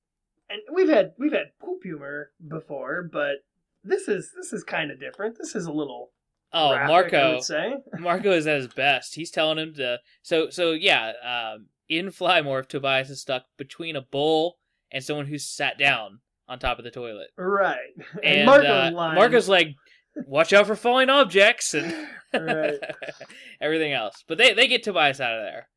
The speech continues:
Speaker 2: It's a funny little scene. And I think it's, uh, meant to alleviate, uh, what's coming next.
Speaker 1: Yeah,
Speaker 2: Tension a
Speaker 1: probably.
Speaker 2: little bit.
Speaker 1: We, and, you know, I will say that it is still cool that we are seeing Tobias,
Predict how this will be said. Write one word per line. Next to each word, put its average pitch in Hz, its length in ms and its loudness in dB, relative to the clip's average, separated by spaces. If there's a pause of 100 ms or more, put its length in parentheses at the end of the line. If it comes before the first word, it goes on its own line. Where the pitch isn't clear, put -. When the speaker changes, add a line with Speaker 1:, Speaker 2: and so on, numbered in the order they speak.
Speaker 2:
It's 135 200 -10
a 151 80 -6
funny 147 260 -6
little 120 180 -10
scene. 110 320 -16 (520)
And 131 100 -4
I 135 60 0
think 151 180 -2
it's, - 240 -6
uh, 120 300 -2
meant 127 180 -10
to 120 100 -10
alleviate, 113 560 -10
uh, 117 280 -16
what's 117 220 -18
coming 113 300 -14
next. - 460 -14 (1040)
Speaker 1:
Yeah, 202 520 6 (120)
Speaker 2:
Tension 269 380 2
a 110 40 -8
Speaker 1:
probably. 104 140 -10
Speaker 2:
little 110 160 -14
bit. 226 80 -10
Speaker 1:
We, 170 80 -8 (640)
and, 262 160 4
you 294 100 -2
know, 302 180 6
I 254 120 6
will 277 160 2
say 233 220 0
that 208 140 0
it 196 100 -4
is 208 180 2
still 208 260 -2
cool 185 300 -8
that 170 120 -10
we 170 120 -2
are 160 100 -4
seeing 165 380 -12
Tobias, 156 800 -10